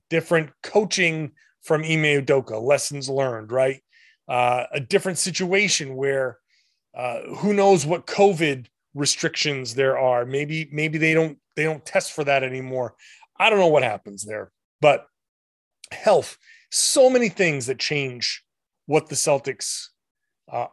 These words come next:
are capable of in the playoffs. So I don't think that's, that's gonna carry over at all. But as far as seeding goes, seeding is, is not as important as health. But if there's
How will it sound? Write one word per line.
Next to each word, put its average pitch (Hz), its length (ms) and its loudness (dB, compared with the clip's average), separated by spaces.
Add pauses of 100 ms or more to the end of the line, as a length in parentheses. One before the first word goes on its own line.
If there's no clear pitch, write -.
(260)
are 139 100 2
capable 127 640 0
of 120 160 2
in 120 80 -8
the 113 60 -14
playoffs. 113 440 -2
So 131 180 0
I 165 80 6
don't 208 180 4
think 175 220 -2
that's, 156 520 0 (500)
that's 151 220 0
gonna 135 160 -4
carry 131 340 -2
over 120 280 -4
at 120 60 -6
all. 120 300 0
But 143 220 0 (300)
as 135 140 -8
far 214 240 2
as 190 100 2
seeding 185 420 -2
goes, 170 560 0 (540)
seeding 208 600 2
is, 147 640 -2
is 131 300 -4
not 147 280 2
as 147 120 2
important 135 380 -2
as 120 100 -6
health. - 300 0 (1300)
But 202 480 4 (1300)
if - 600 0 (320)
there's 156 580 2